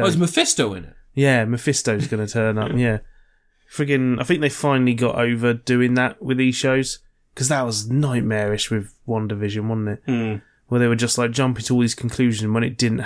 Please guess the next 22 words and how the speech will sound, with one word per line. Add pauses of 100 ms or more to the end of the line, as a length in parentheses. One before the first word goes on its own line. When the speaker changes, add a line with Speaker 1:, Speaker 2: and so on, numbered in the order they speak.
Speaker 2:
happen,
they
decided
it
sucked
or
something. (960)
But,
um, (920)
or
She-Hulk,
when
they
didn't
get
what
was
going
on
with
that
show.